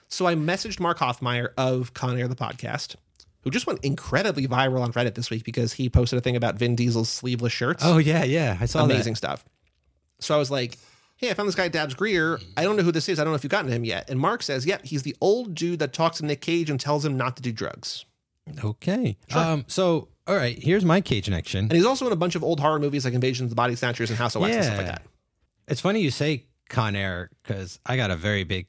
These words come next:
Speaker 2: Con Air vibe from the opening of this movie and Jailhouse Rock, where Elvis, I mean, we'll get into it when we get into the movie,
Speaker 1: Oh, yeah.
Speaker 2: but Elvis gets into a fight and
Speaker 1: Mm-hmm.
Speaker 2: almost commits manslaughter,
Speaker 1: Yeah.
Speaker 2: like, in the first five
Speaker 1: Yeah.
Speaker 2: minutes of this <laughs> movie. And the guys are like, "Watch out, he knows karate." And <laughs>
Speaker 1: So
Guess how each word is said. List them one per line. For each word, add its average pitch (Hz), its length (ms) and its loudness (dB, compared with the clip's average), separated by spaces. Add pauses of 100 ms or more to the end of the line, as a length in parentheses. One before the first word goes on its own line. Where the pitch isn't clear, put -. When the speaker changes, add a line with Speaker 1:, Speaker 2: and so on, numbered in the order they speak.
Speaker 2:
Con 98 240 0
Air 85 280 -2
vibe 92 420 -2
from 98 120 -4
the 90 80 -4
opening 98 280 -4
of 87 60 -2
this 104 160 -2
movie 95 280 -2
and 202 260 0
Jailhouse 160 400 4
Rock, 175 280 4
where 127 420 2 (300)
Elvis, 160 440 2 (200)
I - 40 0
mean, 151 160 6
we'll 190 100 6
get 180 160 4
into 165 200 2
it - 40 6
when 139 60 4
we 135 80 4
get 131 140 4
into 123 180 -2
the 117 60 2
movie, 143 260 10
Speaker 1:
Oh, 123 40 8
yeah. 127 300 -2
Speaker 2:
but 135 140 4
Elvis 151 320 2
gets - 180 0
into 151 200 2
a 131 40 8
fight 143 360 0
and 120 100 2
Speaker 1:
Mm-hmm. 170 80 8
Speaker 2:
almost 139 480 8 (160)
commits 139 280 4
manslaughter, 151 600 2
Speaker 1:
Yeah. 151 100 6
Speaker 2:
like, 139 160 4
in 139 80 4
the 127 60 4
first 147 260 6
five 143 200 4
Speaker 1:
Yeah. 135 60 8
Speaker 2:
minutes 156 180 6
of 156 80 2
this 165 200 4
<laughs> 208 160 4
movie. 233 360 2 (120)
And 202 140 6
the 196 60 6
guys 196 180 4
are 214 60 2
like, 202 180 2 (100)
"Watch 247 200 4
out, 233 200 2
he 254 80 4
knows 214 200 4
karate." 247 440 2 (260)
And 151 160 4
<laughs> - 800 -10
Speaker 1:
So 185 340 -2